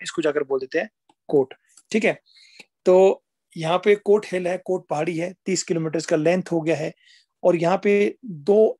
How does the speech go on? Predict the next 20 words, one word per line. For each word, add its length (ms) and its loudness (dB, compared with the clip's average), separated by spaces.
important, 520 -2
अ, 460 0
जो 420 -6
परगनाज 440 0
हो 120 -8
गए 100 -10
हैं, 160 -12
वो 100 -2
है 100 0
बसे 420 0
है 260 -4
और 160 -4
बचरेटू 560 -6
है। 80 -4
ठीक 120 -4
है 60 4
ना, 180 0
बसे 340 4
जो 120 6
है, 240 6